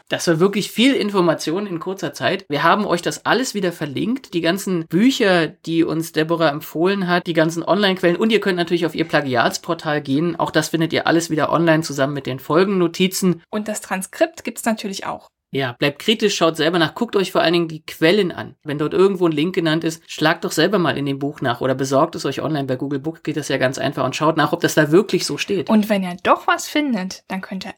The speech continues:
Speaker 2: immer gern bei Phoniplug mitmachen und euren ersten Eintrag starten. Das kommt ja auch eurer eigenen Reputation zugute, wenn wir alle Wert auf eine gute wissenschaftliche Praxis legen.
Speaker 1: Wissenschaft lebt davon,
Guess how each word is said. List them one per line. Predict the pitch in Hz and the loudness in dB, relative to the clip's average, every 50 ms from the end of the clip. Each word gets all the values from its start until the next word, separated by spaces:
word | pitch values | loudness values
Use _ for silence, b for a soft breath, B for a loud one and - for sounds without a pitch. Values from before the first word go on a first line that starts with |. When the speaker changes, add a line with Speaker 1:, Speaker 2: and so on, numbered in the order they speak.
| _ _ | _ _
Speaker 2:
immer | 254 285 330 339 311 | 2 2 4 4 4
gern | 269 247 262 262 262 | 4 4 4 4 2
bei | 247 247 247 | 0 0 -2
Phoniplug | - - _ 285 294 262 220 - - 175 - - | -4 -4 _ -2 -2 -2 -2 -2 -6 -6 -6 -8
mitmachen | - 202 - 196 196 190 - 220 226 247 | -14 -12 -10 -8 -8 -6 -2 -2 -2 -2
und | 247 - 202 202 202 | -2 -2 -4 -4 -4
euren | - 180 190 190 190 | -4 -4 -4 -4 -4
ersten | - 208 - - - | -4 -6 -6 -6 -6
Eintrag | - 214 226 240 - - 196 - | -6 -6 -6 -8 -8 -10 -10 -10
starten. | - - - - - - - - 220 _ _ _ _ | -10 -10 -8 -12 -12 -14 -16 -18 -18 _ _ _ _
Das | - 233 220 - | -4 -4 -2 2
kommt | - 262 254 254 247 | 2 2 4 4 4
ja | 233 - | 4 4
auch | 190 196 - | 4 2 2
eurer | - - - 175 180 - | 0 -2 -2 -2 -2 -2
eigenen | - 175 190 214 208 196 | 0 2 2 2 2 0
Reputation | 190 180 165 - 185 - 180 175 - - 185 180 | -2 -6 -8 -8 -10 -10 -8 -8 -8 -8 -8 -10
zugute, | 180 - - 180 - 185 185 185 - 185 190 - _ | -8 -10 -10 -10 -10 -10 -10 -10 -10 -12 -12 -12 _
wenn | - 196 196 | -4 -2 0
wir | 190 190 190 - | 0 0 2 2
alle | 190 202 202 196 | 2 2 2 2
Wert | 190 190 190 190 | 4 2 2 2
auf | 202 202 - | 0 -2 -2
eine | - 196 185 185 185 190 | -4 -4 -4 -4 -4 -4
gute | 202 - _ 226 247 247 - 220 185 | -6 -4 _ 0 2 2 2 2 2
wissenschaftliche | 196 196 - 196 - 185 185 - 196 185 185 | 2 0 0 -4 -4 -6 -8 -10 -10 -10 -10
Praxis | - - - 185 - - 196 - - | -10 -10 -10 -10 -10 -10 -10 -10 -12
legen. | - 175 175 180 180 185 _ _ _ | -12 -14 -14 -14 -16 -20 _ _ _
Speaker 1:
Wissenschaft | 156 180 175 202 180 - 170 160 - | 2 4 4 4 2 2 2 0 0
lebt | 139 131 139 170 175 - - | 0 4 4 4 4 4 0
davon, | 170 165 - 156 147 147 156 | 0 2 2 0 0 0 -4